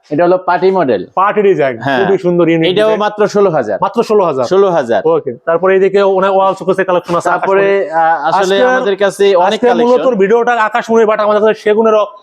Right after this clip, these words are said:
Speaker 2: অ্যাভেলেবল কালেকশন আছে। চাইলে আপনারা সেগুনের পণ্য, লেকার পলিশ, হাতের পলিশ বলেন, সবই নিতে পারবেন। পরবর্তী ভিডিওতে পাবেন। আজকে মূলত দেখাবো আকাশমণির
Speaker 1: হুম।
Speaker 2: কালেকশনগুলা।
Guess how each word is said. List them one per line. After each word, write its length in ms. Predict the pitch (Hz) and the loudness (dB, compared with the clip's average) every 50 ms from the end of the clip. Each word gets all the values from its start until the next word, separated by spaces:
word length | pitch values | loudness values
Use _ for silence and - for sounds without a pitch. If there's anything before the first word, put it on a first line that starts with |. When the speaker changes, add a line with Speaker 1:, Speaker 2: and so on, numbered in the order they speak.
| _ - | _ -4
Speaker 2:
অ্যাভেলেবল 440 | 202 208 220 220 220 214 214 214 202 | -2 0 2 2 2 2 2 0 0
কালেকশন 360 | - 202 190 185 185 - 185 | 0 0 -2 -2 -2 -2 -4
আছে। 160 | 185 170 - 190 | -4 -2 -2 -4
চাইলে 280 | 185 - 196 180 185 185 | -2 -2 0 0 2 0
আপনারা 240 | 180 185 185 190 185 | 0 -2 -2 -4 -2
সেগুনের 400 | - - 190 185 190 202 208 202 | -2 -2 -2 0 0 0 0 0
পণ্য, 180 | 208 202 196 190 | -2 -2 0 2
লেকার 340 | 185 170 185 185 190 190 180 | 2 2 2 0 0 -2 -2
পলিশ, 300 | 185 190 190 190 190 185 - - _ _ _ _ - | 0 0 2 2 0 0 -4 -16 _ _ _ _ -6
হাতের 240 | 175 170 214 202 196 | -4 0 0 0 2
পলিশ 220 | 190 202 196 196 196 | 2 2 2 2 4
বলেন, 220 | 196 196 202 208 214 208 - - _ _ | 2 2 2 0 -2 -4 -10 -18 _ _
সবই 180 | - 185 185 190 | -4 0 0 2
নিতে 120 | 185 185 | 2 2
পারবেন। 280 | 202 202 196 180 196 208 | 2 2 2 0 0 -2
পরবর্তী 340 | 190 - 220 226 233 226 220 | 0 0 0 2 2 2 2
ভিডিওতে 240 | 202 190 185 190 190 | 2 2 2 2 0
পাবেন। 260 | 175 185 175 175 202 247 | 0 0 0 0 0 0
আজকে 220 | 214 180 - - - | -2 -4 -2 -2 0
মূলত 140 | 190 196 190 | 0 2 2
দেখাবো 240 | 190 190 175 180 180 196 | 2 2 0 0 0 0
আকাশমণির 560 | 185 196 - - 214 - - 220 214 233 262 | 0 -2 -2 -4 -4 -4 -2 0 0 0 -2
Speaker 1:
হুম। 260 | 262 - _ - 143 | -4 -10 _ -10 -4
Speaker 2:
কালেকশনগুলা। 460 | 202 185 180 - 175 160 143 135 123 | -2 -2 -2 0 -2 0 0 0 0